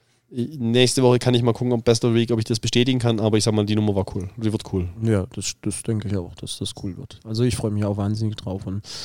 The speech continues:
Speaker 2: warten wir doch mal ab, was passiert.
Speaker 1: Alright, Johannes, äh, was sagt die Uhr?
Speaker 2: Na.
Speaker 1: Johannes, äh, Daniel zeigt drei. Also wir haben jetzt drei Minuten geredet, wir
Speaker 2: Oder
Speaker 1: haben noch
Speaker 2: drei
Speaker 1: drei
Speaker 2: Stunden,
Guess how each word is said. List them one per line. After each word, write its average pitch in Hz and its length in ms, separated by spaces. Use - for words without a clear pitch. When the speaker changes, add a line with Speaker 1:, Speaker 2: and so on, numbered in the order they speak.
Speaker 2:
warten 185 180
wir 147 60
doch 127 120
mal 110 160
ab, 101 120
was 104 140
passiert. - 440
Speaker 1:
Alright, 147 360
Johannes, 131 440
äh, 131 120
was 120 140
sagt 143 220
die 135 40
Uhr? 175 240
Speaker 2:
Na. 123 420
Speaker 1:
Johannes, 120 460
äh, 131 200
Daniel 135 320
zeigt 127 300
drei. 107 460
Also 110 160
wir 123 80
haben 123 80
jetzt 120 180
drei 123 200
Minuten 131 400
geredet, 175 360
wir 120 100
Speaker 2:
Oder 117 100
Speaker 1:
haben 113 80
noch 135 120
Speaker 2:
drei 123 120
Speaker 1:
drei 165 180
Speaker 2:
Stunden, - 60